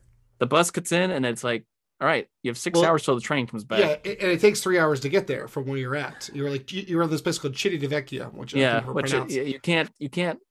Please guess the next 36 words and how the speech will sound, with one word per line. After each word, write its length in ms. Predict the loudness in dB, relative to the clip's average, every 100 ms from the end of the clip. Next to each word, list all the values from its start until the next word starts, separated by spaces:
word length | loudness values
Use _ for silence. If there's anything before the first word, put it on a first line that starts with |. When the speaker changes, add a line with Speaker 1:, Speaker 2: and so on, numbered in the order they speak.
| _ -10
Speaker 1:
the 60 |
ship 220 | -4 -4 0
can't 300 | 0 0 2
get 220 | 0 0
closer 360 | 4 4 4 0
to 80 | 0
Rome. 320 | 0 0 0
It's 180 | -4 -6
as 60 |
close 240 | 0 0 2
as 100 | -2
it 140 | -2 -4
can 140 | -2
get. 240 | 0 0
So, 360 | 0 -2 -2 -2 -12 -20 -20 _ -2
um, 480 | 0 2 2 0 -6 _ _ 0
but 220 | 0 2
yeah, 200 | 2 2
just 220 | 0 -2
Europe 260 | -2 -2 -2
is 160 | -6
just 220 | -6 -8 -14 _ _
fascinating 720 | -10 -4 -4 0 2 4 4
and 120 | 2
beautiful. 500 | 2 2 0 -4 -4
And 100 | -4
so 320 | 0 2 2 -2 -20 -20 -14 0
I 100 | 4
definitely 360 | 6 6 4
would 80 | 4
love 160 | 2 0
to 80 | -2
go 120 | -2
back 460 | 0 0 0 -4 _ _ _ _ _
more, 680 | -4 2 6 6 6 4 2 -6 _ _ -8
uh, 340 | -6 -4 -6